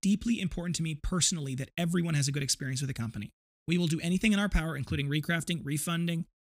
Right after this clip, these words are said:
We will take care of you. Please, please, please give us an opportunity to make things right before you leave us a bad review. Word of mouth is the best form of advertising, so please tell your friends.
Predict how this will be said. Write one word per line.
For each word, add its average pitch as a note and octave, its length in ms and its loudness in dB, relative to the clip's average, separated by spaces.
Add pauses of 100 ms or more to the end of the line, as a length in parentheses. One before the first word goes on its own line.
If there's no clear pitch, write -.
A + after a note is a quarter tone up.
(120)
We E3+ 120 2
will F#3 120 0
take E3 200 0
care D3+ 200 -4
of C3 80 -6
you. C#3 100 -2
Please, F#3 420 -2
please, D#3 280 -4
please C#3+ 380 -6
give D#3+ 200 -4
us D#3 100 2
an F3+ 60 -2
opportunity D#3 500 -2
to C3+ 120 -2
make D3 220 -4
things F#3 220 -2
right G3 260 0
before E3+ 240 -6
you D#3 60 -6
leave D3+ 160 -4
us C#3+ 120 0
a C#3 40 -4
bad C#3 160 -4
review. A2+ 300 -6 (1500)
Word A3+ 180 4
of A#3 40 4
mouth A3+ 220 4
is G#3 200 4
the F#3+ 80 4
best G3 180 2
form F#3+ 160 2
of D#3+ 60 -2
advertising, E3+ 460 2
so D3 120 0
please G3 280 2
tell G3 180 4
your B3+ 120 2
friends. F#3+ 440 0